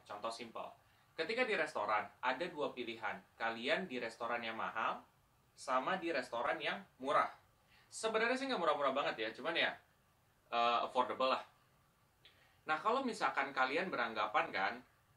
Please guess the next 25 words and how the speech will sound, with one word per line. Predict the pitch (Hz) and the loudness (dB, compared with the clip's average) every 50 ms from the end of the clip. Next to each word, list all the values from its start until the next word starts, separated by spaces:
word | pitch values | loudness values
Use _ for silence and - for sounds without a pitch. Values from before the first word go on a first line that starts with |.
| - | 2
awal-awal, | - 131 139 135 131 131 143 160 170 180 175 196 | 4 6 6 8 6 6 6 6 4 4 4 2
"Wah, | 214 - - | -2 -2 -2
restoran | 170 147 - - 147 143 143 143 | -6 -8 -4 -2 -2 0 0 -2
yang | 143 139 139 | -4 -6 -6
murah | 131 131 139 - - - | -6 -2 -2 -2 -4 -2
pasti | - 147 139 - - | -4 -4 -4 -4 -10
kita | 196 196 190 - 214 - 147 | -12 -10 -8 -8 -8 -8 -8
bisa | 139 - 143 127 | -10 -8 -8 -8
mengirit." | 139 143 156 170 175 170 139 127 - _ _ _ _ _ _ _ _ _ _ _ _ _ _ - | -6 -6 -4 -2 -2 -2 -2 -4 -6 _ _ _ _ _ _ _ _ _ _ _ _ _ _ -6
Belum | 120 123 135 - - | -4 -2 -2 -2 -2
tentu, | - 175 214 220 - 180 143 - - - _ _ _ _ _ _ | -4 -8 -8 -6 -4 -4 -4 -4 -6 -12 _ _ _ _ _ _
tergantung | - 143 139 131 131 127 123 123 - - 214 | -4 -4 -4 0 0 0 0 0 -2 -6 -6
dari | 185 - 110 110 120 160 190 175 | -2 -2 0 0 0 -2 -4 -6
jumlah | - 131 123 113 110 123 160 175 | -8 -10 -10 -8 -4 -4 -4 -4
yang | 156 147 151 151 147 | -4 -4 -4 -4 -2
kalian | - 117 113 117 123 147 165 160 | -2 -4 -2 -2 -2 -2 -2 -2
makan, | 160 185 196 - - 160 - - 98 98 - _ _ _ _ _ _ _ _ _ _ | -2 -4 -6 -4 -2 -4 -4 -4 -4 -14 -20 _ _ _ _ _ _ _ _ _ _
jumlah | 120 131 127 127 135 156 - 170 | -8 -6 -4 -2 0 0 0 0
yang | 151 151 143 147 | 0 0 0 0
kalian | - 127 123 135 139 139 147 | 2 2 2 2 0 -2 -2
minum, | 170 202 214 208 196 147 117 107 104 104 | -4 -4 -4 -2 -2 -4 -4 -6 -8 -10
jumlah | 113 120 123 135 165 180 175 | -10 -8 -4 -2 -2 -2 -2
yang | 165 156 151 151 | -2 -6 -6 -4
kalian | 156 156 160 160 160 - | -2 -2 -2 -2 -4 -6
konsumsi. | - 160 160 160 160 185 196 202 196 - 147 113 - | -8 -10 -10 -8 -10 -10 -10 -10 -10 -10 -10 -10 -12